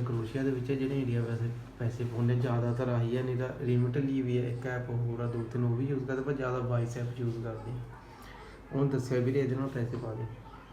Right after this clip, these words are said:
ਪਾਇਆ। ਅਗਲੇ ਮਹੀਨੇ ਮੈਨੂੰ ਫੋਨ ਆਇਆ, ਕਹਿੰਦਾ ਭਰਾ ਜੀ ਕੋਈ ਹੈ ਸਪੇਨ 'ਚ ਬੰਦਾ? ਮੈਂ ਕਿਹਾ ਨਹੀਂ ਵੀਰੇ ਹੈ ਨਹੀਂ, ਮੇਰਾ ਤਾਂ ਵੀ ਯਾਰ ਦੋਸਤ ਹੈਗੇ ਆ ਸੋਰੀ ਇੱਕ ਦੋ, but ਵੀ ਇੰਨੇ ਵੀ ਉਹ ਹੈ ਨਹੀਂ ਵੀ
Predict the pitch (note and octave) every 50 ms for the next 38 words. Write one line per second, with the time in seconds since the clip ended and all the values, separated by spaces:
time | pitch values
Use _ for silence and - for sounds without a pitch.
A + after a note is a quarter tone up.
0 | - - - - - - - - - - - A#2+ A2+ A#2 A2 A2 A2+ A2 A2+ A#2+
1 | - - - - - - - - - - - - - B2 B2+ C3+ C#3 C#3 D3 D3+
2 | D3+ D3 D3 C#3+ C3+ C3+ C3+ C3+ C3 - B2+ B2+ B2 B2 B2+ B2 B2+ C3 C3+ C#3
3 | C#3 C#3 C3+ - C3 C3+ C3+ C3+ - D3+ D3+ D3 B2 C3 C3+ C#3+ D3+ D3 B2 A#2
4 | A2 G2+ G#2 - - - B2+ C3 B2 B2 C#3 C#3 C#3 C3+ C3+ C#3+ C#3+ C#3+ - -
5 | - C3 A#2+ A#2 A#2+ B2+ B2 B2 A#2+ A#2 A#2 A#2+ A#2+ B2+ C3 C3 A#2+ A#2 A2+ A2
6 | A2 G#2+ G#2+ G#2+ A2 A2 A2+ A#2 A2+ - A#2 A#2 - - - - - - - -
7 | - - - - - - B2+ B2+ B2 A#2+ A#2+ B2 C3+ C3+ C3+ - C#3+ B2 B2 A#2+
8 | B2 C3+ D#3 D3+ D3 C#3+ C#3+ C3 C3 C3 C3 - - C3+ C#3 D3 C#3+ D3 D3+ D3+
9 | D3 D3 D3+ D3 C3+ B2+ C3 C3 C3+ C3 C#3 C#3 C#3 C#3+ C#3 C3 C3 C3 C3 C3
10 | C3 C3+ C#3